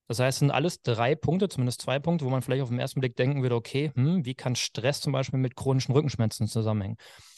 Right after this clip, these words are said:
Aber wie du auch gerade gesagt hast, Schmerz ist immer ein Aktionssignal. Das heißt, irgendeine Art Kommunikationstool, was von ganz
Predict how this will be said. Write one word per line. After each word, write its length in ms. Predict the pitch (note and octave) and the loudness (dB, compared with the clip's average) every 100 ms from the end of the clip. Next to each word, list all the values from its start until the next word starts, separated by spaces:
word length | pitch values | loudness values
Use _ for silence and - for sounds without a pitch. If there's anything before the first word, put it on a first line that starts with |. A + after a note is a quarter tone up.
| - | -6
Aber 200 | A2 A2 | 0 0
wie 60 | A#2+ | 4
du 120 | C#3 | 4
auch 100 | C#3 | 4
gerade 220 | C3 C3 | 2 2
gesagt 320 | A#2+ B2+ - | 4 2 4
hast, 140 | F3 - | -2 0
Schmerz 340 | - B2 C#3+ | 0 0 0
ist 100 | C3 | -4
immer 120 | C3+ | -2
ein 100 | B2+ | -2
Aktionssignal. 920 | B2+ - - C#3 D3+ B2 A2 A2 G#2+ | -4 -6 0 4 4 4 0 0 -2
Das 160 | A2 - | -2 0
heißt, 320 | A#2 B2 - | 0 0 -2
irgendeine 380 | C3 D3 C#3+ B2 | 0 4 4 2
Art 220 | B2 C3 - _ - | -2 -4 -10 _ -12
Kommunikationstool, 960 | - C3+ B2+ B2+ - C#3+ E3+ G3 - - | 2 4 4 2 0 2 2 0 -2 0
was 160 | A#2 - | 0 -2
von 180 | A#2+ | -2
ganz 300 | A2+ A#2 B2+ | 0 0 0